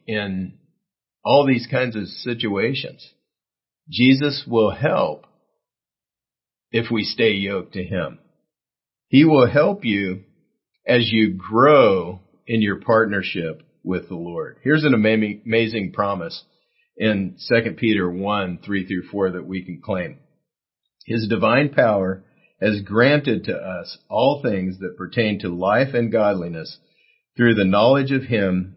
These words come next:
who has called us to his own glory and excellence, by which he has granted us, granted to us his precious and great promises, so that you, through them, you might become partakers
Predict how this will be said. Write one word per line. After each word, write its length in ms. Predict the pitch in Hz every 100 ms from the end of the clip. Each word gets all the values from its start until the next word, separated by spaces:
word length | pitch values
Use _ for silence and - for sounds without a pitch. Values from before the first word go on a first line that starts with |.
| _
who 100 | 113
has 220 | 104 92 -
called 280 | 113 120 120
us 240 | 113 - -
to 180 | 107
his 120 | 98 98
own 260 | 113 131
glory 440 | 117 107 95 95 92
and 100 | 92
excellence, 600 | 87 - 87 87 82 - _ _ _ _ -
by 160 | 104
which 540 | 104 101 120 131 - - _
he 300 | - 117 110
has 260 | 107 92 -
granted 580 | 95 110 135 135 110 90
us, 440 | 90 82 - - _ _ _ _ _ _ -
granted 480 | 113 123 113 85 -
to 200 | 151 147
us 380 | 101 85 - -
his 240 | - 110 - -
precious 600 | 131 135 - 156 151 -
and 220 | 110 98
great 280 | 95 104 110
promises, 640 | - 104 98 92 92 82 - _ _ _
so 460 | - - 151 175 180
that 440 | 120 110 101 -
you, 540 | 110 123 147 147 147 - _ _ -
through 320 | 139 165 165
them, 440 | 147 165 156 90 - _ _ _ _ _
you 240 | 107 127
might 380 | 165 147 147 143
become 480 | 127 117 135 135 123
partakers 1080 | 120 120 110 - 156 175 226 95 76 -